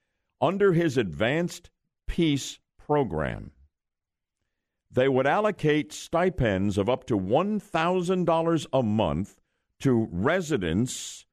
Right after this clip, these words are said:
considered a high risk to potentially shoot another individual. And they will get the thousand dollars free and clear every month that they do not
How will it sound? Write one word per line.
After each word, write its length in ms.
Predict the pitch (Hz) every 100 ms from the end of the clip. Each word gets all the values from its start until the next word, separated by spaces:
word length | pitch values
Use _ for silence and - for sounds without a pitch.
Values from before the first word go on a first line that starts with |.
| _ -
considered 720 | 131 120 - 190 185 196 185
a 180 | 120 113
high 300 | 104 165 196
risk 520 | 190 110 113 123 - _ _ _ -
to 140 | 151
potentially 760 | - 139 - 156 165 170 170 165
shoot 580 | - - 214 170 - - _ -
another 460 | 143 123 127 143
individual. 1040 | - 123 139 156 143 175 127 107 76 50 - _ _ _
And 220 | 110 104 98
they 140 | 120
will 200 | 117 110
get 300 | 123 127 -
the 120 | 95
thousand 760 | - - 147 208 233 208 233 220
dollars 560 | 208 165 101 98 107
free 340 | - 131 165 185
and 160 | 185
clear 600 | - 147 113 101 95 110 - _ _ _ _ _ _
every 360 | 120 160 175 214
month 540 | 190 110 101 110 - _ _
that 360 | 101 127 131 -
they 160 | 143
do 200 | 131 160
not 520 | 170 165 190 214 -